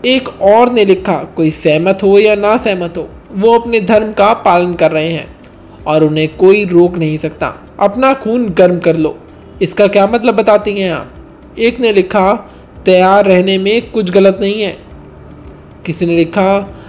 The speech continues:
"हर मंदिर से अखाड़ा जोड़ा रहता था। हमारे शास्त्र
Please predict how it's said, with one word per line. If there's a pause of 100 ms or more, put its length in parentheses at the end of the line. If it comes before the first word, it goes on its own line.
(320)
"हर
मंदिर
से
अखाड़ा
जोड़ा
रहता
था। (420)
हमारे
शास्त्र